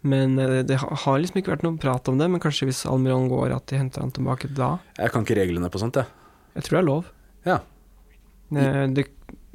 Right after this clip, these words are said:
Speaker 1: jeg tror det kommer an på om, eh, Feyenoord har betalt penger for å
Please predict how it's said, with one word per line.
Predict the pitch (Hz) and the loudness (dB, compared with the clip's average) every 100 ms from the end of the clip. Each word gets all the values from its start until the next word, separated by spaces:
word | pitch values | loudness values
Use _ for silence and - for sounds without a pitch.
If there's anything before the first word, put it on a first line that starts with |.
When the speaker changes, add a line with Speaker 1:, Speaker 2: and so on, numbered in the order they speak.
| - | -8
Speaker 1:
jeg | 151 | -2
tror | 151 | 0
det | 160 | 4
kommer | 156 | 4
an | 139 | 4
på | 135 139 - | 4 2 2
om, | 139 131 131 127 _ _ - - - - - - _ - | 2 4 2 0 _ _ -20 -20 -20 -20 -20 -20 _ -8
eh, | - 127 127 123 123 | 0 2 2 0 0
Feyenoord | 127 123 127 131 | 0 2 2 2
har | |
betalt | 131 127 131 123 - | 0 -2 -2 -2 0
penger | 127 120 127 127 - | 0 0 -2 -4 -4
for | |
å | - | -2